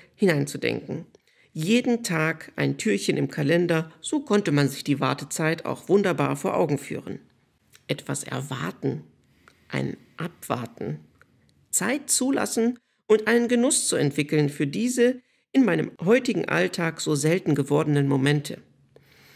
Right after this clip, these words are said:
Ein Bekannter erzählte mir, dass es ihm große Freude bereiten würde, im Urlaub einfach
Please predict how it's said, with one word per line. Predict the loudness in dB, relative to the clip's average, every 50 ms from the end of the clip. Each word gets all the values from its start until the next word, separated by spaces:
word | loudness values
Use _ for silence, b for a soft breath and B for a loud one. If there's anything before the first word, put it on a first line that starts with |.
| B B B B B B B B B
Ein | 0 0 2
Bekannter | 0 0 -2 -2 -2 0 0 0
erzählte | 0 0 0 0 0 0 2 2 2 2
mir, | 4 4 4 4 4 0 -2 B B B B
dass | 0 0 0 0
es | -2 -2 0
ihm | 2 2 2
große | 2 2 0 0 0 0 0 -2
Freude | -2 -2 0 0 2 2
bereiten | 2 0 0 0 -2 -2 -2 -4 -2 0
würde, | 0 2 2 2
im | 2 0 0
Urlaub | 2 2 2 2 2 0 -2 -4 -8 -8 -4
einfach | -2 0 0 -2 -2 -4 -4 -4 -6 -10 -18